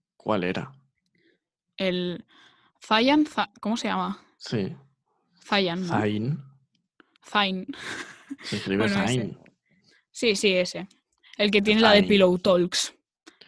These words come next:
Speaker 1: Sí,
Speaker 2: Pillow
Speaker 1: ese.
Speaker 2: Talks. Qué encanto, por favor, de mi vida.
Speaker 1: Hombre, una, que es cantanta.
Speaker 2: Bueno, te diré. En Twitter tengo algún cover. <laughs> No nos vamos a engañar. Y, y
Speaker 1: Vaya
Speaker 2: eso y,
Speaker 1: mención
Speaker 2: pues
Speaker 1: así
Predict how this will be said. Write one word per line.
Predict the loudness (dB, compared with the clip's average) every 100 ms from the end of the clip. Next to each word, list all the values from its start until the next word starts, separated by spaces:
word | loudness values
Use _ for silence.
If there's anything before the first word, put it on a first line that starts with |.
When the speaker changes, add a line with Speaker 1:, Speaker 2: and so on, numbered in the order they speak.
| -20 -18
Speaker 1:
Sí, | -4 0
Speaker 2:
Pillow | 4 4 6 4
Speaker 1:
ese. | 4
Speaker 2:
Talks. | 6 6 2 -4 -14 _ _ _ _ _ _ _ _ _
Qué | -6 -4
encanto, | -6 -12 -12 -12
por | -14
favor, | -12 -10
de | -8
mi | -8
vida. | -8 -4 -2
Speaker 1:
Hombre, | 0 -2 -2 -10 -10 -4
una, | -4 -4 -10 -10
que |
es | -8
cantanta. | -6 -6 -6 -8 -10 -14 _ -20 -20 -14
Speaker 2:
Bueno, | -12 -12 -14 -12
te | -8
diré. | -4 -4 -6 -16 _ _ _
En | -10 -8 -8
Twitter | -8 -6
tengo | -6 -6
algún | -6 -6 -10
cover. | -8 -10 -10 _ _ -18
<laughs> | -16 -16 -6
No | -4 -4
nos | -4
vamos | -6 -8
a | -8
engañar. | -8 -10 -12 _ _ _ _ _ _ _ _ _ _ _ _
Y, | 0 4 6 4 4 2 0 -4
y | -2
Speaker 1:
Vaya | 4 4
Speaker 2:
eso | 4
y, | 4
Speaker 1:
mención | 4 2 2
Speaker 2:
pues | 0
Speaker 1:
así | -2 -2 0 0 -2 -4 -8